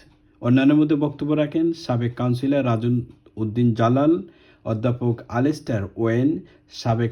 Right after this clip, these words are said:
মেয়র তাহির খান, সাবেক স্পিকার আহবাব হোসেন, সাংবাদিক সৈয়দ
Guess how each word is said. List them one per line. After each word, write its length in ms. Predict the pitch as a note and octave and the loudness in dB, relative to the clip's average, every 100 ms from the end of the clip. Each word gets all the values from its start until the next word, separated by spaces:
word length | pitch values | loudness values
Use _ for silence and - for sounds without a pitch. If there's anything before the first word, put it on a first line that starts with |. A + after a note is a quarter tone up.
| - | -2
মেয়র 240 | A2+ G#2+ | 0 0
তাহির 420 | G2+ A#2+ A#2 D3 | -2 -2 0 -2
খান, 340 | D3 C#3+ D3 C#3+ | -4 -4 -2 -4
সাবেক 340 | - G#2+ G#2+ | -4 -4 -6
স্পিকার 500 | - - C3 B2+ C3 | -12 -6 -6 -2 -2
আহবাব 300 | G#2 - B2 | -4 -4 -6
হোসেন, 380 | B2 C#3 D#3+ D3+ E3 D#3+ - - | -4 -4 0 0 -2 -8 -20 -18
সাংবাদিক 520 | - B2 A#2+ A#2 A#2 | -4 0 0 0 -2
সৈয়দ 340 | - A#2+ A2+ | -4 -2 -2